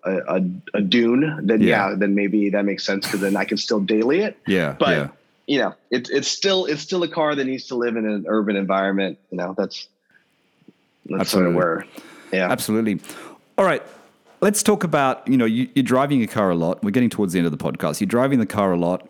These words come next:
Speaker 2: Um, you've got, you've no doubt got some great favorite driving roads to share with the listeners. We always like to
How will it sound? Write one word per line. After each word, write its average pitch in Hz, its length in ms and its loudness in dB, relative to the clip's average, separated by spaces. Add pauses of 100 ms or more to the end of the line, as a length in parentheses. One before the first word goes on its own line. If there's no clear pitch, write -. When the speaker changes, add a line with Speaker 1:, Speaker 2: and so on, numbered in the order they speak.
(120)
Speaker 2:
Um, 85 380 0 (320)
you've 90 200 -6
got, - 400 -4 (120)
you've 107 200 0 (100)
no 147 220 4
doubt 113 280 0
got 104 120 -2
some 95 160 0
great 101 280 0
favorite 95 520 -2
driving 92 380 2
roads 82 280 0
to 85 80 -6
share 85 260 -2
with 78 80 -4
the 71 80 -6
listeners. 76 380 -4
We 98 100 0
always 107 200 2
like 95 180 0
to 82 220 -2